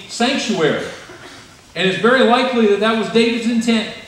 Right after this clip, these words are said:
Worship God in the beauty of his sanctuary, the beauty of his holiness. Because the sanctuary was such a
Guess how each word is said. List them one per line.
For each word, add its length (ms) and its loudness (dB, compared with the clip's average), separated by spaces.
Worship 480 2
God 440 2
in 80 -4
the 120 -8
beauty 320 2
of 80 0
his 200 0
sanctuary, 640 -4
the 100 -6
beauty 480 2
of 80 2
his 180 0
holiness. 1000 -4
Because 340 0
the 80 -8
sanctuary 680 2
was 160 -2
such 280 -8
a 60 2